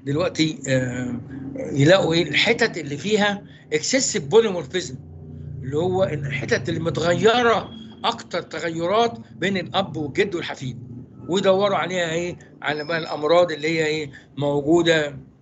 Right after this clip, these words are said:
في الايه؟ في ال-، في هذه العوائل. تمام؟ دلوقتي بقى عندنا ايه؟ لقوا تقريبًا كل الامراض اللي في الدنيا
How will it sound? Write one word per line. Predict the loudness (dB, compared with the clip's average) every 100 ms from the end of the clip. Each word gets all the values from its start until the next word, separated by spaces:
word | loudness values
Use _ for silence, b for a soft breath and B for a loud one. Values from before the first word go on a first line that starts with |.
| -12
في | -6
الايه؟ | -6 -2 -4 -2
في | -4
ال-، | -2 -4 -4
في | 0
هذه | 2 2 2
العوائل. | 0 -2 -6 -10 -18 -20 -10
تمام؟ | 0 2 2 0 -16 -20 _ _ _ b b b -2
دلوقتي | 2 4 2 0 2
بقى | 4 4
عندنا | 2 0 0
ايه؟ | 0 -2 -4
لقوا | -2 0 -2 -6 -10 b b _
تقريبًا | 0 0 -2
كل | -4 -4 0
الامراض | 0 0 -2 -2
اللي | -6
في | -6
الدنيا | -2 0 0 -4